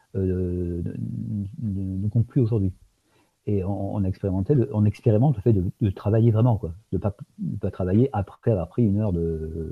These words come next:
je sais pas, le T E R, le, le, le R E R ou une heure le soir. Bon. Donc, i-,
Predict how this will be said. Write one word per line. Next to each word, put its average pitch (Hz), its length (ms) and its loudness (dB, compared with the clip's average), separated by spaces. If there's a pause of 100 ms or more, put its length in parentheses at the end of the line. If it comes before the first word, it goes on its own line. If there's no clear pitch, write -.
je 90 120 -18
sais - 80 -20
pas, - 80 -12
le - 80 -6
T - 160 -4
E 101 240 -2
R, 95 60 -2
le, 82 180 -4
le, 80 320 -6
le 92 240 -4
R 82 100 -6
E 107 260 -4
R 104 60 -6
ou 80 360 -8
une 95 100 -6
heure 85 60 -12
le 87 80 -14
soir. 110 260 -12
Bon. - 100 -12 (440)
Donc, 120 180 6 (480)
i-, - 140 -4